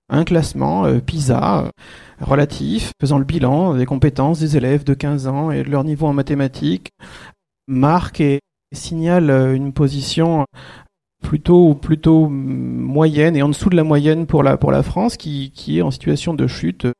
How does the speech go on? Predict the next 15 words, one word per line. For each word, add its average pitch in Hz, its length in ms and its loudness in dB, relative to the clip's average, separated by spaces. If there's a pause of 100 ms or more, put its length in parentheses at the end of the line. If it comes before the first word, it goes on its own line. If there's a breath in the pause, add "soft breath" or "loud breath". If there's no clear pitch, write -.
(180)
considérée 135 380 -4
comme 139 160 -6
relativement 160 380 -2
historique, 147 580 -8
euh, 127 180 -4 (440 loud breath)
au 135 120 -2
niveau 151 440 0
moyen 147 340 -4
des, 131 240 -2
des 135 100 -6
mathématiques. 139 680 -6 (800 loud breath)
Vous 139 120 2
avez 143 160 2
vous-même 156 480 2
été 139 460 0